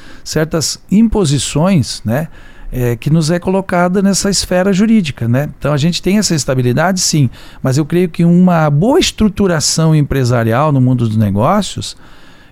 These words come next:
eu trago falando do modelo que eu adotei na minha vida. As nossas empresas, elas transcorrem na, normalmente, têm suas regras fiscais,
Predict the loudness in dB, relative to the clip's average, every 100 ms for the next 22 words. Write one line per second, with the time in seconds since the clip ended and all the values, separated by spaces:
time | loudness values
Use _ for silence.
0 | -6 -2 0 0 0 0 -2 -2 2 2
1 | 4 2 2 2 2 2 0 0 0 0
2 | 2 4 4 2 0 0 0 -2 -8 -20
3 | -8 -4 0 0 0 0 0 0 0 0
4 | 0 0 -2 -2 -4 -2 -2 0 2 2
5 | 0 2 2 4 2 2 0 -2 -2 -2
6 | -4 -2 -2 0 -2 -2 -4 -4 -6 -6
7 | -4 -2 -2 -6